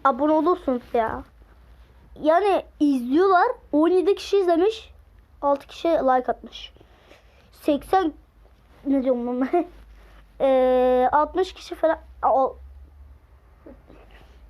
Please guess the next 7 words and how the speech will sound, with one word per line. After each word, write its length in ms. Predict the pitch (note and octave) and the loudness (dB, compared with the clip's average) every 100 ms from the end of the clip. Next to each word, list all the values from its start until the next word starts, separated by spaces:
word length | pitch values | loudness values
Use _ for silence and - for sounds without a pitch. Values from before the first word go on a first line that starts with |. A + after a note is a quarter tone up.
| - - _ _ - | -20 -20 _ _ 0
ee, 60 | C#4+ C4+ C4+ C4 C4 | 2 4 4 4 2
neydi? 520 | D4 E4 C4 B3 A#3 - - - - | 2 0 2 0 0 -6 -20 -20 -4
On 160 | F#4+ F#4+ | 0 4
altı 280 | D#4+ D4 - | 2 2 -4
kişi 200 | - G#4 | -4 -2
falan 360 | - F#4 G#4+ | 2 2 4
izlemiş. 600 | E4+ C#4 C4+ F4+ A4+ - | 2 2 2 2 -2 -8